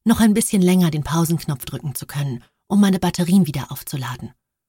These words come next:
Und gleichzeitig fürchtete ich, dass ich eine zu große Batterie aufbauen würde,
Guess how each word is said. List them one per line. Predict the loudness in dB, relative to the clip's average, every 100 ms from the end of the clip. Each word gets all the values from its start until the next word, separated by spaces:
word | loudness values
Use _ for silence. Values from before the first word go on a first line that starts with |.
| _ _ _ _ _ _
Und | -2 2
gleichzeitig | 2 2 0 -4 -4
fürchtete | 0 0 0 -2 -2
ich, | -2 -4 -20 -8
dass | -6
ich | 0
eine | 2 2
zu | 0 -4
große | 0 0 0 -2
Batterie | -4 -4 -4 -4
aufbauen | -6 -6 -4 -2 -2
würde, | -2 -4